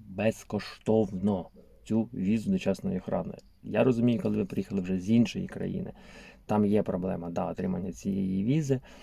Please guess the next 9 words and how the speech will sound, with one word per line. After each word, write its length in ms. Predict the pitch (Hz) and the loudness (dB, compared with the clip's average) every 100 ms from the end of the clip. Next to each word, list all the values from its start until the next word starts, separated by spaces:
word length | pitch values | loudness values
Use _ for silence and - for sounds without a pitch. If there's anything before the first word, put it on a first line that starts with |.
| - - - | -20 -20 -8
От, 240 | 110 101 - | -4 -4 -2
але, 360 | 101 104 110 117 | 0 4 6 6
е, 460 | 110 98 - 98 92 | 6 2 -4 -6 -4
ті 160 | - 117 | 2 4
люди, 240 | 107 98 | 6 2
які 160 | 98 127 | 0 -4
приїжджають 460 | 104 98 95 92 | -2 -2 -2 -4
сюди 200 | - 92 | -6 -8
вперше, 760 | 85 - - 123 139 - 151 | -10 -4 2 4 2 -2 -6